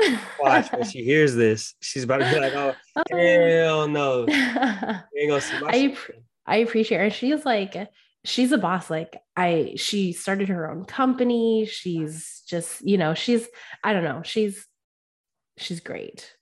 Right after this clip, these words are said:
Speaker 1: I guess. Okay, moving on. Um, another one I follow is Christy Sarah, who she's, like, part of the Scots. It's her, her husband, and they're her two little boys, but they do a lot of pranks on each other. It's really cute.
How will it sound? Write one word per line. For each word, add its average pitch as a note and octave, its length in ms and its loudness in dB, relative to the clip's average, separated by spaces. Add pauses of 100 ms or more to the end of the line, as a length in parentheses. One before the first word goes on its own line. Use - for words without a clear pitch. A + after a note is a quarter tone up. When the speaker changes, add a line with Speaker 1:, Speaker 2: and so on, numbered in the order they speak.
Speaker 1:
I F3 40 -4
guess. D3+ 300 -6 (260)
Okay, F#3 260 -2 (440)
moving F#3+ 240 6
on. D#3 240 -2
Um, F3+ 300 2
another F3 320 0
one G#3 80 0
I A3+ 100 0
follow F#3+ 280 -2
is F3 200 -8
Christy F#3+ 420 -6
Sarah, E3+ 640 -4 (340)
who D#3+ 760 2
she's, F3+ 320 -2
like, D3+ 180 -8
part E3+ 200 -2
of D#3+ 80 -6
the D#3+ 60 -6
Scots. C#3+ 560 -6
It's - 360 -6 (560)
her, E3 800 -2
her G3 100 -2
husband, D3+ 580 -6
and F3+ 280 -2
they're D#3+ 80 -4
her E3+ 180 -4
two D#3+ 240 -6
little E3+ 200 0
boys, D3+ 600 -4
but C#3+ 280 -2 (120)
they A3+ 220 2
do D#4+ 120 4
a E4 60 4
lot C4 120 2
of G#3 100 -2
pranks D#3+ 320 -8
on D3+ 120 -8
each D3+ 200 -6
other. D3 180 -4
It's - 180 -8
really D#3 180 -4
cute. D3 440 -4